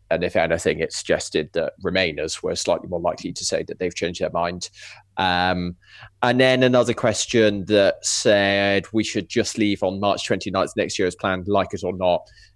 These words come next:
And that had forty-seven percent agree and only twenty-eight percent disagree. So, uh, net of plus nineteen agreeing that we should just leave on March twenty-ninth.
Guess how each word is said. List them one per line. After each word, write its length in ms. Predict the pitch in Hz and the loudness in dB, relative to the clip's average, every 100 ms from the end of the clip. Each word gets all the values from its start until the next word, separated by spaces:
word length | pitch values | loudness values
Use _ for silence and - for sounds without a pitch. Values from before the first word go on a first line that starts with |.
| - | -4
And 140 | 101 | 0
that 160 | 101 85 | 0 0
had 320 | 92 87 87 | 0 0 0
forty-seven 540 | - 120 - 104 90 | 0 0 2 -2 -2
percent 280 | 90 - 85 | -2 -4 -4
agree 460 | 90 90 87 87 85 | -8 -4 -2 -2 -6
and 160 | 98 90 | -6 -6
only 200 | 87 87 | -6 -8
twenty-eight 600 | - 87 90 92 85 78 _ | -6 -6 -4 -2 -2 -2 _
percent 360 | - - 82 - - | -6 -4 -4 -6 -2
disagree. 480 | 113 90 82 82 | -2 -4 -8 -8
So, 400 | 85 - 85 85 - - - _ 104 92 | -4 0 0 0 -6 -20 -20 _ -12 -4
uh, 320 | 101 90 87 85 | 0 0 0 0
net 420 | 107 98 - - - | 0 -2 -2 -10 -2
of 320 | 98 87 - | 0 0 -2
plus 340 | - 104 - 104 | -2 0 0 -2
nineteen 680 | 90 92 - 90 87 85 - | -4 -4 -2 -2 -2 -6 -8
agreeing 600 | 101 - 101 90 87 87 | -8 -2 0 2 0 0
that 240 | 87 76 | -2 -2
we 80 | 95 | -6
should 180 | - 87 | -6 -8
just 220 | 92 - | -8 -6
leave 440 | 92 90 87 80 - - - _ - | -4 -4 -4 -8 -16 -20 -20 _ -2
on 200 | 92 90 | -2 0
March 320 | 90 85 - | -2 -2 -2
twenty-ninth. 680 | 95 87 92 87 85 - | -4 -4 -6 -4 -6 -10